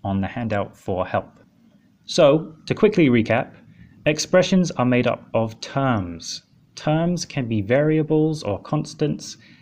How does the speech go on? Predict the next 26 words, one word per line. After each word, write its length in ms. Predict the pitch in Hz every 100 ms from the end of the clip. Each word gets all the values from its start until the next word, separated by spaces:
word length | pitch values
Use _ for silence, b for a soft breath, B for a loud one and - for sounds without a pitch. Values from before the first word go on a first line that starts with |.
| b b -
and 400 | 135 135 139 135
some 260 | - 185
terms 340 | 180 160 151 131
are 80 | 120
made 220 | 120 120
up 200 | 117 -
of 220 | 107 101
smaller 500 | - - 120 131 127
parts 480 | - 104 98 - -
multiplied 640 | 101 101 101 - 101 98
together, 480 | - 92 120 101 85 - b b b b -
and 220 | 98 101
we 160 | 120
call 240 | 123 - 104
these 280 | 101 85 -
small 540 | - 147 160 160 156
parts 560 | 156 95 90 - - - _ _
factors. 720 | 95 - - 87 - - - _ _ _ _ _
So, 500 | - - 123 135 147 - b b b b
in 140 | - 135
our 140 | 127
expression 680 | 113 - - 156 - 120 135
four 520 | - - 165 185 180
x 260 | 139 - -
plus 400 | - - 127 -
four, 460 | - 110 98 98